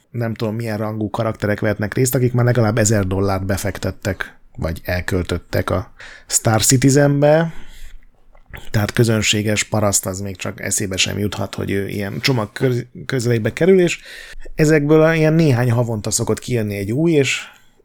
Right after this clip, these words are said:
mindig egyre drágábbak, és abban mindig benne van az összes űrhajó, ami jelenleg így a játékhoz készülőben van, még akkor is, hogyha csak papíron létezik. Meg egy csomó skin, meg fegyverek, tudod, a, gyakorlatilag minden.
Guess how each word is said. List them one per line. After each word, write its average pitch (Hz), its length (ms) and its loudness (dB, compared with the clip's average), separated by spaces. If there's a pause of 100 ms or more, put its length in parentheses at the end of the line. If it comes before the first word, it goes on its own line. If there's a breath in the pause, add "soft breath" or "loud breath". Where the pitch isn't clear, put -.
(340)
mindig 123 340 0
egyre 101 240 2
drágábbak, 135 920 -2 (580)
és 127 160 -2
abban 139 240 4
mindig 135 260 2
benne 120 200 0
van 113 100 -4
az 113 100 -4
összes 123 360 0
űrhajó, 107 440 2
ami 104 380 -4
jelenleg 98 580 0
így 95 140 0
a 92 40 0
játékhoz 95 680 -2
készülőben 95 800 -4
van, 123 400 0
még 101 160 0
akkor 107 200 0
is, 101 80 0
hogyha 95 180 -4
csak 87 180 -4
papíron 90 400 -4
létezik. 90 640 -6 (760 loud breath)
Meg 131 160 2
egy 131 100 4
csomó 117 320 0
skin, 123 420 -2
meg 95 240 -4
fegyverek, 107 520 -2
tudod, 104 280 -2
a, - 220 -4
gyakorlatilag 147 540 4
minden. 98 480 -4